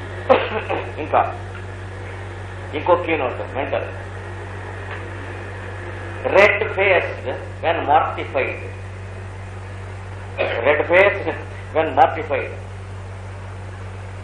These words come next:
ఓడినచో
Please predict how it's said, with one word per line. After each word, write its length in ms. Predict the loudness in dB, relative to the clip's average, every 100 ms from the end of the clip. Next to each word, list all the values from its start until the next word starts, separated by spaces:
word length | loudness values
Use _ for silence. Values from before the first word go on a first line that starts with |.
| -10 -8 -8 -10 -10 -10 -8 -8 -8 -8 -8 -8 -4 6 8
ఓడినచో 840 | 10 8 6 6 6 6 6 2